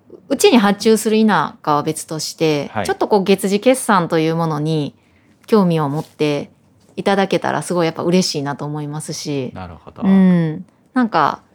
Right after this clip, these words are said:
Speaker 1: あの、もうちょっとそのあたりにこう、意識を向けていただくっていうところだけでもすごく変わってくるのかなと思うので、
Speaker 2: はい。はい。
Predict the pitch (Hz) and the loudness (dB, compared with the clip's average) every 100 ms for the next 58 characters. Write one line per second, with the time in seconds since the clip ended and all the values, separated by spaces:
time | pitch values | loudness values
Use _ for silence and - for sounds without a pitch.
0 | _ _ _ 202 196 247 269 233 - _ | _ _ _ 0 2 2 2 -2 -4 _
1 | _ _ _ _ _ _ _ _ _ _ | _ _ _ _ _ _ _ _ _ _
2 | - 185 185 185 185 185 180 196 202 170 | -4 0 0 0 0 0 2 4 2 0
3 | - - 147 143 120 - _ _ _ _ | -10 -6 -2 -2 -4 -8 _ _ _ _
4 | - - - 170 147 156 156 151 156 165 | 0 0 2 0 -2 -4 -4 -4 -4 -6
5 | 160 240 277 _ 120 156 156 175 170 175 | -6 -8 -10 _ -6 -4 -4 -6 -4 -2
6 | 220 233 277 269 185 - 220 220 - 196 | -2 0 2 4 2 0 0 0 -2 -2
7 | 190 190 180 156 139 123 135 143 135 151 | -2 -4 -8 -10 -10 -10 -8 -8 -8 -10
8 | 151 147 90 - 143 139 | -8 -8 -8 -8 -8 -8